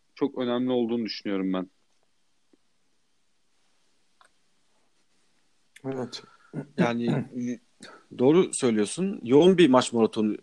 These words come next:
Speaker 3: yaşandı Ocak ayında. Şubat ayı da aynı şekilde hızlı girdi. Hala arka arkaya maçlar geliyor. Tam haftada bir maçlara da geliniyor artık. E, kupada da herkes rotasyon yaparsa, e, şu an,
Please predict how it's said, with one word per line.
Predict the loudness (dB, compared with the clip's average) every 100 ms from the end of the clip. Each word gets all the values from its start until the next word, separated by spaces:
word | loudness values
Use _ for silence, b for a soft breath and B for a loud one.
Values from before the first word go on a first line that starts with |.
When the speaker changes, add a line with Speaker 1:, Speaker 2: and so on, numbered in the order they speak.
| -6
Speaker 3:
yaşandı | -4 0 0 0
Ocak | -2 -2 0
ayında. | 0 0 -2 -6 _ _
Şubat | -2 0 4
ayı | 4 6
da |
aynı | 4
şekilde | 2 -4 -4
hızlı | -6 -4
girdi. | -2 -2 -2 -6 0
Hala | 2 4 4 2
arka | -4 -2
arkaya | -2 -2
maçlar | -4 -4 -4 -2
geliyor. | 0
Tam | 0 0 0 -6 _ _ b b
haftada | -6 -2 2 4
bir | 4
maçlara | 4 2 2 2
da | 2
geliniyor | 4 2 2 -2 -6 _ _ _ _ -8
artık. | -4 -2 -4 -6 -10 _ _ _ _ -12
E, | -8
kupada | -8 -2 2 4
da | 2
herkes | 2 -2 -4 -8 -10
rotasyon | -4 -2 0 0
yaparsa, | 0 0 0 2 0 0 _ _ _ _ _ _
e, | -10 -6
şu | 0
an, | 2